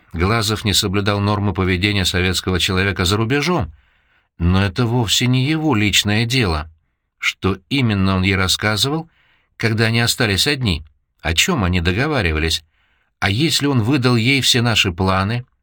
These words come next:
всё раскрыл? По пьянке или, страшно подумать,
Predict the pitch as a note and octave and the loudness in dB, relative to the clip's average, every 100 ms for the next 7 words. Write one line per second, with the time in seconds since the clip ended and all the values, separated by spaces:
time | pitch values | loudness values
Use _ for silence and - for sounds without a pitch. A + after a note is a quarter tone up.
0 | - - D3 G#2 - F2 F#2 B2+ B2+ _ | -6 -2 0 0 0 0 -2 -2 -6 _
1 | _ _ _ _ _ _ B2+ B2+ F#2+ G2+ | _ _ _ _ _ _ -2 0 0 0
2 | D3+ - F2+ D#2+ _ _ - D#2 E2 D#2 | 0 -2 -4 -6 _ _ -6 -4 -2 0
3 | E2 - F#2+ A2 G#2 A#2+ B2 | -2 0 -2 -2 0 2 0